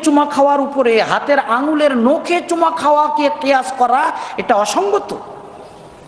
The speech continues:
নম্বর দুই, রাসূলুল্লাহ সাল্লাল্লাহু আলাইহি ওয়াসাল্লামের নাম মুবারক শুনে আঙুলের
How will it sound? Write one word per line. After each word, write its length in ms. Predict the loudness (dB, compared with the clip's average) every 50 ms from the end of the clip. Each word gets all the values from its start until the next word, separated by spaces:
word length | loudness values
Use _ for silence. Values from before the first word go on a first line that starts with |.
| -20 -20 -20 -20 -20 -20 -20 -20 -20 -20 -20 -20 -20 -20 -20 -20 -20 -20 -18 -18 -18 -20 -20 -20 -20 -20 -16 -6 0
নম্বর 280 | 2 2 4 4 2 2 2
দুই, 160 | 0 0 0 -2 -4 -6 -8 -10 -10 -12 -12 -14 -14 -16 -16 -18 -18 -20 -20 -20 -20 -20 -20 -20 -20 -20 -20 -20 -20 -20 -20 -20 -20 -20 -20 -20 -20 -20 -20 -20 -20 -20 -20 -20 -20 -20 -16 -16 -16 -16 -18 -20 -20 -20 -20 -12 -2 0
রাসূলুল্লাহ 640 | 0 2 4 4 4 4 4 2 2 2 2 2 0 -2
সাল্লাল্লাহু 640 | 0 0 2 2 2 2 4 4 4 4 2 0 2 2
আলাইহি 460 | 2 2 2 2 0 0 -2 -2 -2 -2
ওয়াসাল্লামের 840 | 0 0 0 -2 0 0 0 0 2 0 0 0 0 -2 -4 -2 -2 0
নাম 220 | 0 0 0 0 0 0
মুবারক 400 | 0 2 2 2 2 2 -2 -4
শুনে 380 | -8 -8 -6 -4 -4 -2 -2 -4 -4 -4 -6 -10 -14 -16 -16 -16 -16 -18 -18 -18 -20 -20 -20 -20 -20 -20 -20 -20 -20 -20 -20 -20 -20 -20 -20 -20 -20 -20 -20 -16 -6 -4
আঙুলের 500 | -2 0 2 2 2 2 4 4 4 4